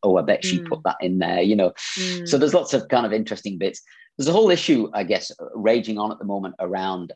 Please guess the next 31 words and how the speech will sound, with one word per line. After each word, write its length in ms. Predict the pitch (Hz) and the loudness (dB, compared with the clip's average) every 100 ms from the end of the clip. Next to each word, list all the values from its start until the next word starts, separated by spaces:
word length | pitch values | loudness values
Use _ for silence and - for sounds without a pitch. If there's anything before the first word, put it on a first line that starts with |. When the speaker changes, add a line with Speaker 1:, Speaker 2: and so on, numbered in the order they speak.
| - | -4
Speaker 1:
uh, 140 | 90 87 | -2 -2
a 80 | 95 | -6
female 540 | - - 117 107 92 90 | -6 0 2 4 4 2
James 360 | 92 90 87 | 0 -2 -2
Bond 300 | - 82 82 | -6 -6 -6
or 100 | 80 | -8
a 40 | 82 | -2
black 260 | 101 90 - | 0 0 -2
James 320 | - 85 82 | -2 -2 -4
Bond. 380 | - 87 85 85 - - - - _ | -2 0 0 -8 -14 -20 -20 -20 _
And 260 | 104 110 107 - | 2 2 0 0
they 220 | 117 127 | 2 2
touch 320 | - 123 - | 2 -2 0
on 160 | 101 87 | -4 0
that 160 | 82 - | -4 -4
very, 340 | 101 135 139 110 | 0 4 4 2
very 240 | 110 107 | 0 -2
nicely, 500 | 101 95 85 - 82 | -6 -10 -10 -14 -10
I 140 | 71 - | -10 -12
think, 240 | 85 80 | -16 -14
in 120 | 87 87 | -14 -12
this 200 | 82 - | -14 -8
film, 220 | 85 82 | -6 -4
Speaker 2:
Mm. 260 | 98 95 95 90 87 | -2 -2 -2 0 -2
Speaker 1:
um, 260 | 87 85 - _ _ - - - | -4 -10 -14 _ _ -20 -14 -2
and 140 | 101 | 0
handle 440 | 92 127 127 101 92 | 2 2 2 2 0
that 160 | 95 - | 0 -2
whole 300 | - 196 202 | 0 2 2
subject 580 | - 151 143 - - _ | 0 -4 -4 -8 -10 _
with 100 | 98 | -12